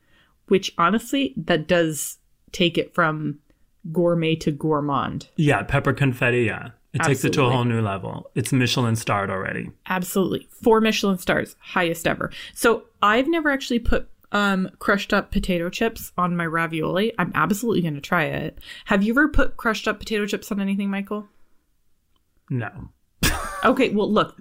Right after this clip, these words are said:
Speaker 1: they are really great. They add an element of texture. <laughs>
Speaker 2: I mean, sandwich I may have. Ravioli, I'm not sure. Maybe inside? Or maybe if they're, like, Parmesan, uh,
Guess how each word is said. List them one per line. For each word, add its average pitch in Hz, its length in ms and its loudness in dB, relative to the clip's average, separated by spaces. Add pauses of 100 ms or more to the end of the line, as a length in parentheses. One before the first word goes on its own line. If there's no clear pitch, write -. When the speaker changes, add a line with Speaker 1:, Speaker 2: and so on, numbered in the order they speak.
(120)
Speaker 1:
they 214 160 2
are 226 80 2
really 381 280 2
great. - 340 2
They 539 80 6
add 330 140 4
an - 120 2
element 202 300 4
of 285 100 2
texture. 214 600 0 (720)
<laughs> - 760 -4
Speaker 2:
I 247 200 6
mean, 302 460 2 (420)
sandwich 302 680 4
I 160 120 4
may 135 140 0
have. 123 260 0
Ravioli, 254 680 4
I'm 156 240 -2
not 147 220 2
sure. 147 160 -2
Maybe 196 540 0
inside? 214 960 0 (560)
Or 196 100 6
maybe 208 300 6
if - 100 -2
they're, 208 140 4
like, 143 240 4 (300)
Parmesan, 170 1300 -2 (680)
uh, 156 520 -4